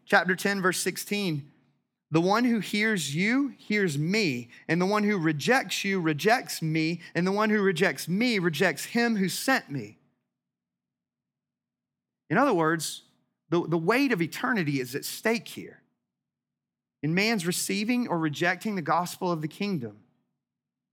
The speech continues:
To reject the message of the apostles is to reject the one who commissioned them. To reject their writings is to reject the word of God, as well as the one, uh, the, the God who commissioned them to put pen to paper.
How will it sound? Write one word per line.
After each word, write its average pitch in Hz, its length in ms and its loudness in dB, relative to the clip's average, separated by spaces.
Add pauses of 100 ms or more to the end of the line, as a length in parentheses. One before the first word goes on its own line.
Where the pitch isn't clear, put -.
(460)
To 151 60 -10
reject 180 380 0
the 233 60 2
message 190 420 0
of 208 100 0
the 185 120 0
apostles 170 540 -2
is 156 140 -6
to 160 200 -4 (240)
reject 151 500 0
the 196 100 2
one 175 220 0
who 170 100 0
commissioned 170 640 -2
them. 104 160 -10 (300)
To 208 100 0
reject 185 460 2
their 180 160 4
writings 165 960 2 (380)
is 180 100 2
to 214 100 0
reject 190 400 2
the 226 80 4
word 180 260 4
of 151 120 0
God, 190 360 4
as 147 120 -2
well 185 180 2
as 175 120 0
the 190 80 2
one, 190 240 0 (320)
uh, 135 180 0
the, 160 160 0 (100)
the 156 100 2
God 185 300 6
who 208 120 0
commissioned 180 840 -2 (360)
them 196 160 2
to 185 60 2
put - 260 2
pen 214 220 2
to 165 60 2
paper. 220 540 -2